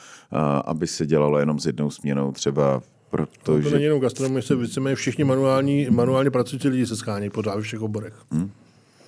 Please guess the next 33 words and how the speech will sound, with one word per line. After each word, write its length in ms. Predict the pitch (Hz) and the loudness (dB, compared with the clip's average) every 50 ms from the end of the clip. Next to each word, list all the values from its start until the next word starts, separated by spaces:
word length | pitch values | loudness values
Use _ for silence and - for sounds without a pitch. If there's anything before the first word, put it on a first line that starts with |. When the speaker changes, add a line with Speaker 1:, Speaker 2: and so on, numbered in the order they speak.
| - _ _ - | -20 _ _ -8
Speaker 2:
Že 140 | 107 107 110 | -4 -2 0
rukama 320 | 110 110 131 127 123 127 | 0 2 2 2 4 2
už 80 | 127 - | 2 0
skoro 200 | - - 123 123 | -2 -4 -4 -2
nikdo 200 | 123 123 123 123 | -2 -2 -2 -2
dělat 260 | 123 123 123 123 117 | -2 -2 -2 -2 -2
nechce. 280 | 117 110 113 - - - - | -2 -6 -8 -12 -12 -4 0
Speaker 1:
No 160 | 92 110 123 | 2 2 4
tak 240 | 123 131 - - - _ | 2 2 0 -2 -6 _
teď, 280 | - 104 95 - - - | -2 -2 -2 -2 0 2
eh, 100 | 101 95 92 90 87 87 85 80 78 - - - - 80 80 - | 4 6 6 6 6 6 6 4 4 2 0 -4 -6 -8 -4 0
tou 160 | - 104 98 | 2 2 2
hlavou 340 | 82 82 82 82 92 95 98 | 4 4 2 2 2 2 0
to 120 | 92 95 | 0 -2
za 120 | 87 95 90 | -2 0 0
nás 240 | 95 95 92 87 87 | 0 0 0 -2 -2
vezme 440 | 87 90 90 95 95 95 90 64 | -4 -2 0 0 0 2 2 0
umělá 340 | - 82 85 87 92 92 82 | 0 0 2 2 2 2 0
inteligence, 760 | 76 71 - 82 90 92 98 98 98 - - 104 107 107 110 - - - - - _ _ - | -2 -2 -2 -4 -2 -2 -2 -2 -2 -2 -2 0 0 0 -2 -4 -10 -20 -20 -20 _ _ -4
a, 420 | - 87 87 87 90 90 90 90 - - _ - | 0 0 2 2 4 2 2 0 0 -4 _ -4
a 280 | 87 85 82 82 82 85 | -2 0 0 2 0 0
nezbyde 680 | 85 76 80 85 82 87 87 85 80 78 90 87 87 | 0 0 2 2 4 4 4 2 2 2 2 4 4
nám 220 | 87 85 85 82 82 | 2 2 2 0 -2
nic 180 | 80 76 - | -2 -4 -6
jinýho, 300 | 85 82 82 85 82 80 | -6 -6 -4 -2 -2 0
než 140 | 80 80 - | 0 0 0
se 140 | - - 82 | 0 -2 0
vrátit 400 | 80 80 73 71 - - 78 - | 0 0 0 0 -2 -4 -6 -6
k 40 | - | -4
těm 180 | - 87 85 | -2 -2 -2
pásům 640 | 76 - 73 73 80 - - 85 80 80 82 85 80 | 0 0 0 0 -2 -4 -6 -4 -2 0 0 0 0
a, 40 | - | -2
a, 1160 | - 73 73 73 71 71 71 71 71 69 58 57 - 50 50 57 69 73 76 71 69 64 62 | -2 -4 -4 -4 -4 -4 -4 -4 -6 -6 -6 -8 -8 -8 -8 -6 -6 -4 -4 -4 -6 -6 -6